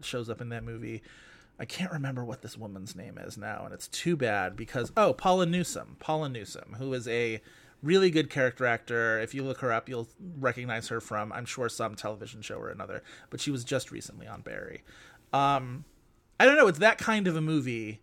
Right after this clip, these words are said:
that I love for recognition for sag, even when those sag rules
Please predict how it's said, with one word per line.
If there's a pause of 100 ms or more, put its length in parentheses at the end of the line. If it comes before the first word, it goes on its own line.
(140)
that (840)
I
love
for
recognition
for
sag,
even
when (360)
those
sag
rules